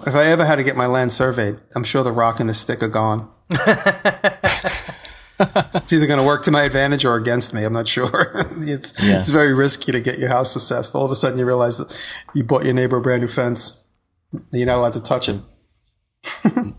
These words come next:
Speaker 2: The edge is listed as, like, "That one creek where Johnny fell in that one time."
Speaker 1: Mm-hmm.
Speaker 2: Oh, yes, <laughs> yes.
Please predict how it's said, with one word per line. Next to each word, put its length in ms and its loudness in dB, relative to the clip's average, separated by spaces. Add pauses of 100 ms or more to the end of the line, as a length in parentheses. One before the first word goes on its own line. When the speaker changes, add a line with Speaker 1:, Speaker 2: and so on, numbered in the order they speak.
Speaker 2:
The 160 0
edge 260 4
is 140 0
listed 340 0
as, 160 0
like, 300 0 (400)
"That 160 2
one 240 4
creek 320 0
where 160 4
Johnny 320 2
fell 280 4
in 140 6
that 140 2
one 200 2
time." 280 0
Speaker 1:
Mm-hmm. 480 4
Speaker 2:
Oh, 440 2
yes, 420 2
<laughs> 40 -2
yes. 420 -6